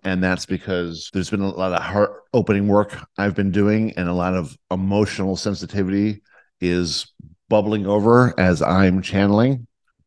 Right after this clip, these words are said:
They're using words that can be heard by more and more and more people. And this is why this podcast has grown so much. And of course, it's thanks to everything you do, leaving reviews and likes and comments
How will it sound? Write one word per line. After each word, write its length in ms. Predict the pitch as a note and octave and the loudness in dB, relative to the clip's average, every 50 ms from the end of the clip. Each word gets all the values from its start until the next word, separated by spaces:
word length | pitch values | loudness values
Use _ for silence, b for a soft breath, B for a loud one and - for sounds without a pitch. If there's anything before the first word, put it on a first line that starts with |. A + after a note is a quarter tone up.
| _ - | _ -4
They're 480 | G#2+ G#2 G#2 G2+ G2+ G2+ G2 F#2 F#2+ - | -2 0 0 2 2 0 0 -2 -4 -4
using 960 | C3+ B2+ A2+ A#2+ B2 A2 F2 D2+ G#2+ A2 A2 A2 A2 A2 A2 G#2+ G#2 G#2 G#2 | -2 0 2 2 2 2 0 -2 -2 -2 -2 -2 -2 -4 -4 -6 -8 -10 -8
words 460 | - G#2 A2+ A#2 A2+ A2+ G2 - - | -4 -2 0 0 0 0 -2 -4 -6
that 100 | - G2+ | -6 -6
can 580 | - - G2 G#2 F#2+ F#2 F#2 F#2+ E2+ C#2+ D#2+ - _ _ _ _ _ _ _ | -4 -4 -4 -4 -4 -4 -4 -6 -6 -8 -12 -18 _ _ _ _ _ _ _
be 100 | - G2+ | -6 -6
heard 340 | E2+ F2 G#2 A2+ A2+ G#2 F2 | -4 -2 0 0 0 0 0
by 360 | - F2 E2+ E2 E2 D#2 D2+ - _ _ _ - | -2 -2 -2 -2 -4 -6 -10 -14 _ _ _ -8
more 260 | F2+ F#2+ G#2 G#2+ G#2+ | -4 -2 0 0 0
and 100 | G#2+ G2+ | 0 0
more 160 | G2 F#2+ F#2+ | -2 -2 -4
and 80 | F2+ F#2 | -4 -4
more 140 | F2+ E2 D#2 | -4 -6 -4
people. 280 | - - F2+ - D#2+ | -2 -2 -2 0 0
And 100 | D2+ F#2+ | 2 2
this 120 | B2+ C3 D3 | 2 2 2
is 60 | D3+ | 2
why 140 | A2+ A2 G2 | 2 2 2
this 160 | F2 D#2+ - | 2 -2 -2
podcast 400 | - F#2 E2+ E2+ - E2 D#2+ D#2 | 0 0 0 0 0 -2 -4 -4
has 120 | D#2+ D2+ | -6 -8
grown 240 | - - D#2+ D#2 D2+ | -6 -4 -4 -4 -6
so 120 | - D2 | -8 -10
much. 160 | C#2+ D2 - - | -10 -10 -10 -10
And 100 | D#2+ E2 | -10 -10
of 80 | D2+ | -6
course, 300 | - F2+ E2+ D#2 - - b b b b b b b b b - | -4 -4 -4 -4 -6 -10 b b b b b b b b b -8
it's 180 | - D#2 - | -8 -6 -2
thanks 220 | - G2 F#2 E2 - | 0 0 0 0 0
to 80 | - | 0
everything 280 | E2 E2 E2+ - D2+ D#2 | 0 0 -2 -4 -6 -4
you 100 | E2 E2 | -4 -4
do, 360 | C#2 D#2 D#2+ D#2+ E2 D#2+ D#2 _ - | -2 0 2 4 4 2 2 _ -10
leaving 300 | C#2+ E2 E2 D2 D2 D#2 | -12 -10 -10 -10 -12 -14
reviews 560 | D#2 D2+ C#2 D#2 E2 E2 E2 E2 D#2+ D2+ - | -14 -12 -8 -4 -2 0 2 2 2 0 -2
and 240 | - E2 D#2+ D2+ D2 | -6 -6 -6 -6 -6
likes 340 | C#2+ C#2+ C#2+ - - - - | -8 -8 -10 -12 -18 -20 -16
and 320 | - D2 C#2+ C2+ C2 C2+ | -12 -12 -12 -12 -14 -18
comments 540 | - - - D#2 D2+ D#2 D2+ D#2 D#2 C#2+ - | -16 -14 -12 -10 -10 -10 -10 -10 -10 -12 -14